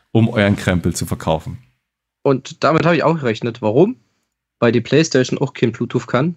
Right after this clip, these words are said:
Speaker 1: Mhm.
Speaker 2: sondern auch nur eigenes Zeug,
Speaker 1: Ja,
Speaker 2: ne?
Speaker 1: ja.
Speaker 2: Muss man auch dazu sagen. Finde ich trotzdem für mich persönlich nicht ganz so schlimm. Du hast zumindest eine mit Klinke eine Alternative. Also es ist ja mög-, zumindest umschiffbar,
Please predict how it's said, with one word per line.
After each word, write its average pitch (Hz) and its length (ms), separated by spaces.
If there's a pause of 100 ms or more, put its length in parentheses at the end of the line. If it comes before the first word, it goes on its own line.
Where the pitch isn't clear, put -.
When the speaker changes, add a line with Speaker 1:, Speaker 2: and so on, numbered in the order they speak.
Speaker 1:
Mhm. 110 420 (400)
Speaker 2:
sondern 139 240
auch 147 180
nur 131 420 (480)
eigenes 113 500
Zeug, 113 240
Speaker 1:
Ja, 113 140
Speaker 2:
ne? 175 80 (280)
Speaker 1:
ja. 110 140 (100)
Speaker 2:
Muss 135 160
man 135 160
auch 131 120
dazu 123 340
sagen. 120 240 (440)
Finde - 360
ich - 80
trotzdem 196 500
für - 220
mich 147 340
persönlich 185 460
nicht 113 120
ganz 139 180
so 220 80
schlimm. 233 320 (100)
Du - 100
hast 117 180
zumindest 135 520
eine 131 160
mit 131 180
Klinke 160 340
eine 123 140
Alternative. 110 720 (480)
Also 120 200
es 139 100
ist - 140
ja 175 100
mög-, 165 320
zumindest 214 540
umschiffbar, 110 1000